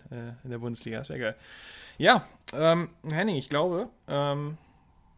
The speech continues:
es ist dann doch wieder noch ein bisschen länger geworden, als wir es eigentlich geplant haben. Aber ist ja auch nicht schlimm. Und ich würd sagen, äh,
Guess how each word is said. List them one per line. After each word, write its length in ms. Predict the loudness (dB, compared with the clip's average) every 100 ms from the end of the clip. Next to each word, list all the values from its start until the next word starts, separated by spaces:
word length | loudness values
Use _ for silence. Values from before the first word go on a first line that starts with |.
| _ _ _ _ -16 -6
es 140 | -2
ist 220 | 0 2
dann 120 | 4
doch 180 | 4 4
wieder 160 | 2 2
noch 100 | 2
ein 60 | 0
bisschen 200 | 0 0
länger 240 | 2 2
geworden, 260 | 2 2 0
als 140 | -2
wir 40 |
es 60 | -8
eigentlich 160 | -10 -10
geplant 300 | -4 -4 -4
haben. 160 | -6 -10 -20 _ _ _
Aber 140 | -8 -6
ist 100 | -6
ja 80 | -4
auch 40 |
nicht 140 | -2
schlimm. 200 | -2 -6 -6 _ -20 -20 -20 -20 _ 0
Und 240 | 0 2
ich 140 | -2 -2
würd 140 | 2
sagen, 480 | 4 4 2 -6 -6
äh, 400 | -2 -2 -2